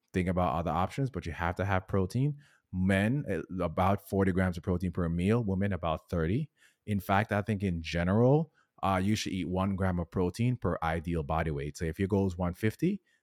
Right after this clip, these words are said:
pounds, you wanna eat a hundred and fifty pounds of protein. If your goal is two hundred pounds, you wanna eat two hundred grams of protein, right? So you wanna think about that. So protein with every meal. Um, the next thing is, uh, fiber, healthy fiber.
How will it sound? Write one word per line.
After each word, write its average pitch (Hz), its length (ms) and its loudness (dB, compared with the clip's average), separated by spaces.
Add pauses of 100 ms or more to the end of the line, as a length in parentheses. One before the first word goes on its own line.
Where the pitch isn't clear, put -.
(100)
pounds, 135 320 0
you 104 80 2
wanna 95 120 2
eat 92 100 0
a 90 80 0
hundred 90 200 -2
and 87 120 -4
fifty 87 300 -4
pounds 80 300 -4
of 87 80 -6
protein. 78 460 -6
If 78 120 -10
your 92 80 -6
goal 92 120 -2
is 90 60 -4
two 113 140 -6
hundred 131 240 -2
pounds, 117 280 2
you 85 60 -4
wanna 78 120 -6
eat 78 100 -10
two 92 100 -14
hundred 87 200 -8
grams 82 240 -6
of - 80 -8
protein, 107 380 -2 (420)
right? 90 280 -2
So 92 120 -6
you 92 160 -2
wanna 92 200 -4
think 92 200 -4
about 82 280 -2
that. 64 200 -8 (240)
So 92 200 -6
protein 113 480 2
with 104 120 0
every 92 260 0
meal. 98 400 0 (440)
Um, 90 420 0
the 101 120 4
next 110 340 2
thing 113 280 0
is, 95 160 -2
uh, 90 160 0
fiber, 90 500 0
healthy 98 340 -2
fiber. 85 500 -2